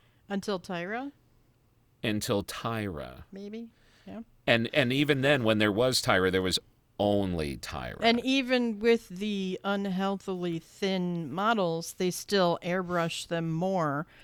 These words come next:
Speaker 1: with Photoshop,
Speaker 2: Yep.
Speaker 1: making them even thinner and, like, impossible for any person to look that way.
Speaker 2: Yeah, and they say in the show,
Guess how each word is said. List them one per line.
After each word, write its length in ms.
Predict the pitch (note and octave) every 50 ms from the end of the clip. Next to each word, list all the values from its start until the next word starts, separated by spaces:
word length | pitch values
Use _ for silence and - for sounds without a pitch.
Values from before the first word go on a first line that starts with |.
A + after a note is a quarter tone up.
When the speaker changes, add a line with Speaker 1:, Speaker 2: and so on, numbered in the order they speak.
| - - - _ -
Speaker 1:
with 200 | F3 E3+ D#3+ -
Photoshop, 800 | - - A3+ A3 A3 G3 F3+ E3 D#2 F2+ F#2+ G#2 D#3 D3+ D3+ C#3+
Speaker 2:
Yep. 80 | C3+ - -
Speaker 1:
making 360 | E3 E3+ F3 E3+ - F#3 F3
them 140 | E3+ E3+ E3+ E3+
even 380 | E3+ E3 E3+ F3 F3 F3 F3 - _
thinner 400 | - B3+ C4+ B3 G#3+ F#3+ E3+ E3
and, 380 | D#3+ D#3+ D#3+ D#3+ D#3+ D#3 - - _ _ _
like, 280 | F3+ F3 E3+ - - -
impossible 720 | F3+ F3 E3+ - - F3 F#3 F#3 - - - E3+ E3 D#3 D#3
for 140 | - - E3
any 220 | D#3+ D3+ D3+ D3 - - - - - _ _ _ _
person 640 | - F#3+ F#3 F#3 F3+ - - F3 D3+ D3 D3 D3 D3+
to 400 | - - D#3+ D3 C3+ C3 A#2+ - - _ _ _ _ _ -
look 260 | E3+ F3+ F#3 - -
that 180 | - B2+ A2+ -
way. 240 | - G2 D#2+ - G#3+ - _ _ _ _ _ _ _ _ _ _ _ _ _ _
Speaker 2:
Yeah, 320 | - E2+ D2+ C2+ C2+ C2+ C2+ -
and 140 | A#2 A2 G#2
they 100 | G#2+ G#2
say 280 | - - - C3 B2
in 120 | A2+ G#2 F#2+
the 80 | F#2
show, 560 | F2+ - - - C#3+ C3+ A2 G2 F#2 F2 E2+